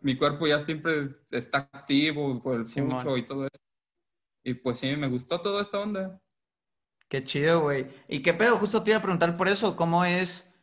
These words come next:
Speaker 2: ir a trabajar a, a las comunidades aledañas? Que digo, para la raza igual que nos está escuchando, eh, somos originarios de Putla Villa de Guerrero, que es una comunidad muy chica, pero hay comunidades aledañas que son más chicas todavía, o sea, literal es, son, pues, muy rurales,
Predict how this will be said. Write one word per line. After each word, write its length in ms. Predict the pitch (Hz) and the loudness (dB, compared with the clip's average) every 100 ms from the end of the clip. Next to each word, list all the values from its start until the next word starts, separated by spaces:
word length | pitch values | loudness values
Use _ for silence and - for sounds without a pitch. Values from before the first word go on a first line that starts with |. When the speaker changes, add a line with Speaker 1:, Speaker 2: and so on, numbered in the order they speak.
| _ | _
Speaker 2:
ir 160 | - 147 | -2 2
a 100 | 170 | 4
trabajar 440 | 180 190 156 160 165 | 6 6 6 4 6
a, 360 | 180 165 147 | 6 6 4
a 160 | - 147 | 2 2
las 180 | 143 135 | 2 0
comunidades 580 | - 143 139 135 147 170 | -4 -4 -2 -2 -2 -2
aledañas? 420 | 156 139 160 151 | -2 0 -2 -2
Que 140 | - 147 | -2 2
digo, 240 | 175 175 | 4 4
para 160 | 160 151 | 4 4
la 140 | 143 | 4
raza 240 | 151 170 | 2 0
igual 180 | 202 175 | 0 0
que 80 | 185 | 0
nos 100 | 170 | -2
está 60 | 165 | -4
escuchando, 420 | - - 170 185 190 - _ _ | -8 -4 -2 -4 -6 -16 _ _
eh, 920 | 139 143 139 139 135 135 127 - _ _ _ _ - | 0 2 2 2 2 2 0 -6 _ _ _ _ -4
somos 200 | 151 160 | -2 0
originarios 400 | 185 170 160 175 | 0 0 2 2
de 80 | 170 | 0
Putla 240 | 165 170 | 0 0
Villa 140 | 165 | 2
de 80 | 165 | 2
Guerrero, 440 | 151 143 160 190 190 - - | 2 0 0 -2 -6 -14 -4
que 60 | |
es 80 | 139 | 0
una 140 | 185 208 | 2 0
comunidad 280 | 175 147 151 | 0 0 0
muy 160 | 160 | -2
chica, 560 | - 214 214 - - _ | -4 -2 -2 -4 -14 _
pero 140 | 165 156 | 2 4
hay 140 | 160 | 6
comunidades 520 | 190 220 196 170 175 | 4 4 4 4 4
aledañas 340 | 196 165 165 185 | 2 2 2 0
que 80 | 156 | -2
son 240 | 175 165 170 | -2 0 4
más 300 | 175 240 - | 6 4 2
chicas 400 | - 196 165 - | -6 -2 -4 -2
todavía, 320 | 151 156 156 | -2 0 0
o 40 | |
sea, 140 | 135 151 | 0 -4
literal 400 | 143 135 139 147 | -4 -4 -4 -2
es, 440 | 170 - - - _ _ _ _ | -4 -8 -12 -18 _ _ _ _
son, 680 | - 147 156 170 165 156 139 | -4 -2 0 0 0 -4 -2
pues, 140 | 160 | 0
muy 180 | 160 180 | 4 4
rurales, 560 | 202 185 180 175 - | 6 6 6 4 -2